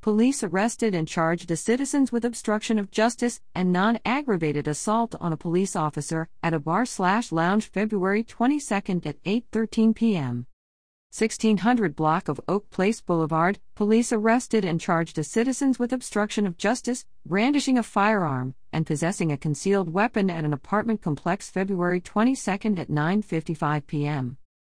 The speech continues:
Three hundred block of Azalea Avenue, police arrested and charged a citizens with assault and obstruction of justice February twenty-third at twelve ten P M.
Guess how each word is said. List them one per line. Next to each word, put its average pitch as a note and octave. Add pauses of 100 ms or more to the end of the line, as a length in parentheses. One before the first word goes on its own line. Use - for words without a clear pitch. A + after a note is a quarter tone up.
(440)
Three G#3+
hundred F#3+
block D3+
of D3
Azalea D3
Avenue, E3+
police D#3
arrested D#3
and D3+
charged G3
a D#3
citizens G#3
with F#3+
assault G3+
and D#3+
obstruction E3
of C3
justice A3+
February F#3+
twenty-third G3+
at -
twelve G#3
ten G#3+
P F3
M. A#2+